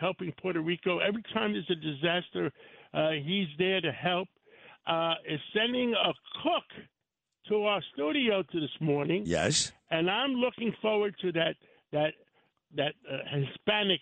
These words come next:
Speaker 1: food because it is really, he, he's got a cook that is fantastic.
Speaker 2: Yes, he's great.
Speaker 1: And I'm,
Speaker 2: He's
Speaker 1: I'm
Speaker 2: great.
Speaker 1: looking forward to it.
Speaker 2: Yeah, me too. He comes in every year,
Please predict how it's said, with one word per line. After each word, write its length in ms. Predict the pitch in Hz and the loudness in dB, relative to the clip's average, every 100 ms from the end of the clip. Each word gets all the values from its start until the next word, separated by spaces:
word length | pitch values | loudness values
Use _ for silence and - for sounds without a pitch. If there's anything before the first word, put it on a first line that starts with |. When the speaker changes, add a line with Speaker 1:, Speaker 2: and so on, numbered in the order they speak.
| - | 0
Speaker 1:
food 300 | 208 196 151 - _ - _ | 2 2 0 -12 _ -20 _
because 540 | 139 - 156 147 147 - _ _ _ _ _ _ | -6 -4 0 2 2 -2 _ _ _ _ _ _
it 420 | 170 190 185 180 | -16 -14 -4 -2
is 100 | 233 - | -2 -4
really, 400 | 127 170 165 147 - - _ _ _ _ | 0 0 0 -4 -12 -20 _ _ _ _
he, 520 | 170 156 135 240 240 202 | -14 -6 0 2 2 0
he's 300 | 190 233 190 | 0 0 0
got 180 | 196 170 | -2 -2
a 60 | - | -4
cook 180 | - 226 - | -4 -4 -6
that 120 | 156 135 | -6 -6
is 220 | 139 - - - - - - - - - - _ _ _ - - - | -8 -12 -12 -14 -18 -20 -20 -20 -18 -18 -18 _ _ _ -20 -14 -4
fantastic. 680 | 139 123 202 254 - - - - | -4 0 0 0 -4 -12 -8 4
Speaker 2:
Yes, 240 | 117 101 | 4 4
he's 160 | - 113 | 0 6
great. 260 | 175 185 | 6 6
Speaker 1:
And 220 | 160 185 175 | 2 -8 -8
I'm, 180 | 143 - _ _ _ _ _ _ | -10 -14 _ _ _ _ _ _
Speaker 2:
He's 200 | - 147 143 | -4 -2 4
Speaker 1:
I'm 60 | |
Speaker 2:
great. 140 | 190 190 | 4 4
Speaker 1:
looking 200 | 220 175 | 0 -6
forward 320 | 220 220 - | -2 -2 -4
to 100 | 143 | -8
it. 80 | 139 | 2
Speaker 2:
Yeah, 140 | 139 147 | 2 4
me 180 | 175 | 2
too. 240 | - 202 165 | 6 6 6
He 80 | 135 | 2
comes 300 | 185 208 170 | 0 4 2
in 120 | 170 | 2
every 260 | 180 220 | 0 0
year, 420 | 214 170 151 165 | 0 4 4 4